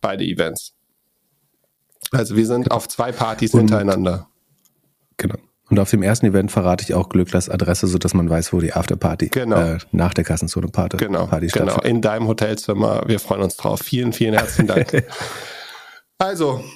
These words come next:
Speaker 1: schönen Mittwoch. Wir hören uns wieder am Samstag. Bis dann. Mal sehen, äh, was, äh, welche, welche Bank dann im Bankenbingo dabei ist. Ich freue mich schon auf unsere Groupchats,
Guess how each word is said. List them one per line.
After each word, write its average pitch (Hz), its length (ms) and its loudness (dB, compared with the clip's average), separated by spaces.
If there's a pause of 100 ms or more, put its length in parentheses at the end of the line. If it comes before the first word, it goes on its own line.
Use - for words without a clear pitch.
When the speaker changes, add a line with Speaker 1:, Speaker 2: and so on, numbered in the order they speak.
(240)
Speaker 1:
schönen 185 300 -2
Mittwoch. 175 560 -2 (140)
Wir 143 160 2
hören 147 140 2
uns 143 180 0
wieder 139 520 0
am 131 400 0
Samstag. 120 840 -2
Bis 123 200 -2
dann. 117 380 -2
Mal 113 180 -2
sehen, 110 560 -2
äh, 113 80 -2
was, 110 800 -2
äh, 110 340 0
welche, 135 380 -2
welche 156 240 -2
Bank 139 300 -2
dann 123 180 0
im 113 140 0
Bankenbingo 135 680 0
dabei 117 380 0
ist. 110 260 0
Ich 135 160 -2
freue 123 220 -2
mich 120 120 0
schon 117 220 0
auf 107 140 0
unsere 113 240 0
Groupchats, 117 760 0